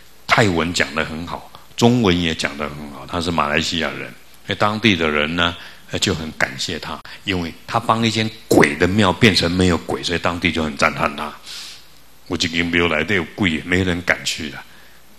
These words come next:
啊，二十多年，那个老和尚嘛讲：“你来试试看。”结果一去拢无鬼，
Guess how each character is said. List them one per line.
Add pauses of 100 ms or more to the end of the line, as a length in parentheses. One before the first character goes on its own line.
(140)
啊，
二
十
多
年， (340)
那
个
老
和
尚
嘛
讲 (140)
：“你
来
试
试
看。” (400)
结
果
一
去
拢
无
鬼，